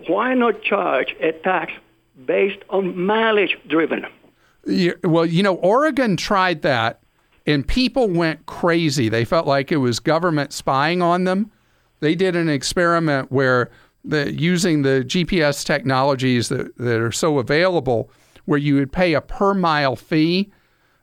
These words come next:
Speaker 2: And so, uh, because of people's objections, that's why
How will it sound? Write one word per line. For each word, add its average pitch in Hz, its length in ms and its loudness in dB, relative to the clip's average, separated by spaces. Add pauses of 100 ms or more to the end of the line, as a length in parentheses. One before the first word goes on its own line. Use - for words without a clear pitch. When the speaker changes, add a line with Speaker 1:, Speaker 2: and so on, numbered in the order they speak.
(140)
Speaker 2:
And 143 480 0
so, 139 600 0 (240)
uh, - 60 -10 (380)
because 214 540 0
of 165 80 -2
people's 160 420 -2
objections, 123 680 -2
that's 156 360 -2
why 147 640 0